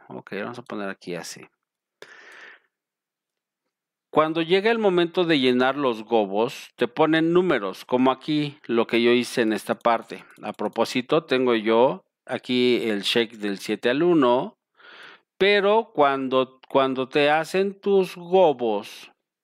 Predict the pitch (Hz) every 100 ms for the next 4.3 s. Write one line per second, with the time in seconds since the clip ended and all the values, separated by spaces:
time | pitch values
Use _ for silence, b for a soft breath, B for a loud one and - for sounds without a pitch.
0 | _ _ _ _ _ 160 160 185 180 175
1 | 175 - _ _ _ _ _ _ _ -
2 | 120 117 117 120 113 107 113 113 117 -
3 | 143 147 156 - 135 151 143 143 143 147
4 | 147 208